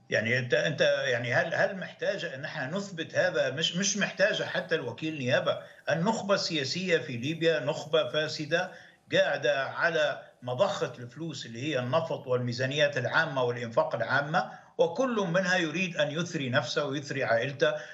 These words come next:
ويحصل له مهن-، وظيفة برا بالدولار،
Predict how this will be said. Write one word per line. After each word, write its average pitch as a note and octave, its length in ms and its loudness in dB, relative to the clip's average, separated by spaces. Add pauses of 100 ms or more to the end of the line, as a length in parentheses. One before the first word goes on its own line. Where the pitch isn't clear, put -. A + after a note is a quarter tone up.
(140)
ويحصل F#3 600 2
له D3+ 420 4
مهن-، D3+ 440 -2
وظيفة C#3+ 400 0
برا C3 340 2
بالدولار، B2 680 0